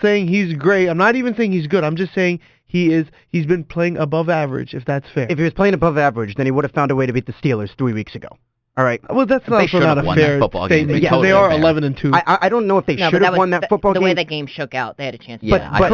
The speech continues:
Speaker 3: I think that's
Speaker 2: but if you
Speaker 1: Sure.
Speaker 2: had Aaron Rodgers against the Steelers,
Speaker 4: You would've
Speaker 2: I
Speaker 4: won.
Speaker 2: think they would have won the game.
Speaker 3: If you
Speaker 2: Or
Speaker 3: have Aaron
Speaker 2: at least
Speaker 3: Rodgers
Speaker 2: it
Speaker 3: against
Speaker 2: would have
Speaker 3: almost
Speaker 2: been closer.
Speaker 3: anyone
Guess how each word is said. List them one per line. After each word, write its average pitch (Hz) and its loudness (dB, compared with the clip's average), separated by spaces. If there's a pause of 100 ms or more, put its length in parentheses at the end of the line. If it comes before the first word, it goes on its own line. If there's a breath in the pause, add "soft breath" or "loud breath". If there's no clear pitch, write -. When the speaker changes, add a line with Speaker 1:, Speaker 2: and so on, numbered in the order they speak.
Speaker 3:
I 110 2
think 123 -6
that's - -4
Speaker 2:
but 175 2
if 139 -2
you 180 0
Speaker 1:
Sure. 190 4
Speaker 2:
had 180 -2
Aaron 156 2
Rodgers 123 0
against 117 -2
the 123 -6
Steelers, 107 -4
Speaker 4:
You 151 -8
would've 135 -6
Speaker 2:
I 143 2
Speaker 4:
won. 151 0
Speaker 2:
think 147 -2
they 135 0
would 110 0
have 104 -6
won 107 -2
the 104 -4
game. 120 0
Speaker 3:
If - 0
you 165 2
Speaker 2:
Or 156 6
Speaker 3:
have - 2
Aaron 147 0
Speaker 2:
at 143 2
least 131 4
Speaker 3:
Rodgers 120 0
Speaker 2:
it - -4
Speaker 3:
against 120 0
Speaker 2:
would 135 2
have 123 -4
Speaker 3:
almost 120 -4
Speaker 2:
been 117 -4
closer. 110 2
Speaker 3:
anyone 80 -8